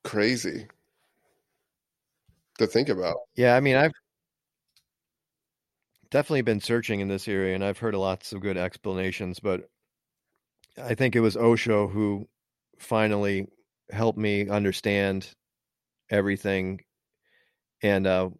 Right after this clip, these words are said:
Speaker 2: one of, 'cause we were talking before, like, the D N A spiral, and there's this, the D N A spiral would represent the male and female,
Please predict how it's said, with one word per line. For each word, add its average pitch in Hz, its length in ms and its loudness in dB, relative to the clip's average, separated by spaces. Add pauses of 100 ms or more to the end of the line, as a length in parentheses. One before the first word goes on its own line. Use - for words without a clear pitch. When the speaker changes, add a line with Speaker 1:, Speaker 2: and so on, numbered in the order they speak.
Speaker 2:
one 113 240 2
of, 127 140 0
'cause 107 200 0
we 127 200 2
were 117 80 8
talking 131 380 4
before, 107 640 4
like, 98 340 0
the 107 100 2
D 107 220 2
N 101 100 2
A 101 220 2
spiral, 113 580 2 (640)
and 104 160 0
there's 101 300 2
this, 98 420 -2 (560)
the 107 80 -4
D 113 220 0
N 107 80 2
A 107 160 4
spiral 101 580 4
would 98 240 0
represent 104 720 2 (480)
the 117 560 0 (960)
male 113 800 4
and 107 420 2
female, 110 880 0